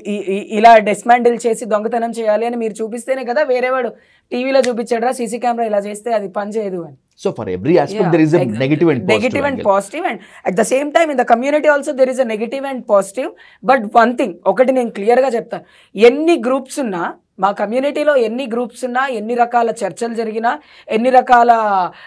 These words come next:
Speaker 1: ఆ, what we say, డిఫరెంట్ షేడ్స్ ఉన్నా, ప్రభుత్వం దగ్గరికి వెళ్ళినప్పుడు మాకు అందరికీ కావాల్సింది ఒకటే,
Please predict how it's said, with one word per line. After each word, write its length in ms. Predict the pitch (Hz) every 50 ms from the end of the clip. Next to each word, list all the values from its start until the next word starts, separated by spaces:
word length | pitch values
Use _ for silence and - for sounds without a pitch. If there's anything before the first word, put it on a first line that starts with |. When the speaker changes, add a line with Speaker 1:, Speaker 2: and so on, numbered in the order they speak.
| - _ -
Speaker 1:
ఆ, 80 | 196 196 196 190 185 185 185
what 200 | 196 214 208 214
we 60 | 226 220 262
say, 100 | 254 247 220 180 - 196 196 190 175 - 185 175
డిఫరెంట్ 340 | 208 196 196 254 262 269 262
షేడ్స్ 340 | - 247 226 233 226 - 247
ఉన్నా, 320 | 214 185 180 180 220 - - _ _ _ _ -
ప్రభుత్వం 440 | 233 233 226 254 262 285 302 294 285
దగ్గరికి 280 | 294 269 285 262 269
వెళ్ళినప్పుడు 320 | 269 262 262 254 269 285 277
మాకు 220 | 262 240 220 233
అందరికీ 420 | 208 208 226 240 269 277 262 285
కావాల్సింది 520 | 240 285 254 240 247 247 240 - 269 262 226
ఒకటే, 320 | 180 175 170 - 165 -